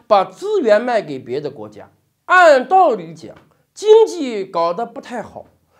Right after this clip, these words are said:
老百姓生活水平没有显著提高，可是普京为什么支持率又这么高呢？我跟大家讲，一定有一股势力在暗暗帮普京的忙。是谁呢？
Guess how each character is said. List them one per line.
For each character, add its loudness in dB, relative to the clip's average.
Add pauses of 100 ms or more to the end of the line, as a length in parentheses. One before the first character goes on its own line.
老 8
百 4
姓 -4
生 -4
活 -2
水 -6
平 -8 (120)
没 2
有 -2
显 -10
著 -14
提 -20
高， -8 (220)
可 -2
是 -2
普 -4
京 -2 (220)
为 2
什 -4
么 0
支 -12
持 -12
率 -4
又 -2
这 -8
么 0
高 2
呢？ -2 (280)
我 -8
跟 -10
大 -14
家 -14
讲， -20 (280)
一 2
定 0
有 -4
一 -10
股 -16
势 -14
力 -18 (180)
在 -4
暗 2
暗 0
帮 -2
普 -20
京 -18
的 -14
忙。 -20 (500)
是 -8
谁 0
呢？ 0